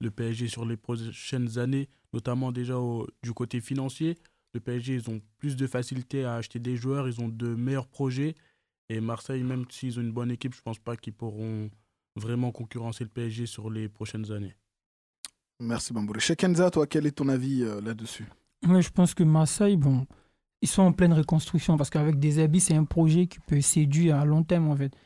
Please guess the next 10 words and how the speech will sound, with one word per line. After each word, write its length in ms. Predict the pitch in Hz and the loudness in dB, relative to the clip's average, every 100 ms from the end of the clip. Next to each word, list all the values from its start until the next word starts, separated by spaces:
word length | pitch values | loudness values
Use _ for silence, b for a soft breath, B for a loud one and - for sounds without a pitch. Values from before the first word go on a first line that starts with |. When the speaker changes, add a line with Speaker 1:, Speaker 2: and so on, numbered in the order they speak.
| b b b | b b b
Speaker 3:
C'est-à-dire 240 | 160 147 160 | 2 6 6
un 60 | |
projet 320 | 160 160 160 | 6 6 6
peut-être 240 | 165 175 151 | 4 4 4
dans 140 | 143 | 4
deux 300 | 143 156 156 | 6 6 6
ans 80 | 156 | 4
ou 40 | |
trois 340 | 160 - 147 147 | 4 4 4 4
ans. 140 | 185 | 2